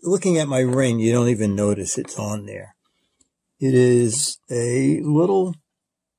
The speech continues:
see, I have it in here. And I'm just gonna, there it is. So you just put that on,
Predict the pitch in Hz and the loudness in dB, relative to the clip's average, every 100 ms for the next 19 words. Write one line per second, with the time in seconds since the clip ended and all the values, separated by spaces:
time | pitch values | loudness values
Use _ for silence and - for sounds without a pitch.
0 | _ _ _ _ _ _ _ _ _ - | _ _ _ _ _ _ _ _ _ -8
1 | 180 170 151 180 185 185 170 190 208 202 | -2 2 2 2 2 2 2 2 0 -6
2 | _ _ _ _ _ - 127 135 135 120 | _ _ _ _ _ -8 -4 0 0 0
3 | 139 123 117 - _ _ _ _ _ _ | 0 -2 -2 -8 _ _ _ _ _ _
4 | _ _ _ _ _ _ _ _ - - | _ _ _ _ _ _ _ _ -4 2
5 | 120 104 - - - - _ _ _ _ | 2 2 -4 -6 -6 -8 _ _ _ _
6 | _ _ _ _ _ _ _ _ _ _ | _ _ _ _ _ _ _ _ _ _
7 | - - 139 131 143 - 165 156 151 139 | -12 -2 0 2 0 0 -2 0 0 2
8 | 131 123 123 127 123 127 | 2 2 2 2 0 -4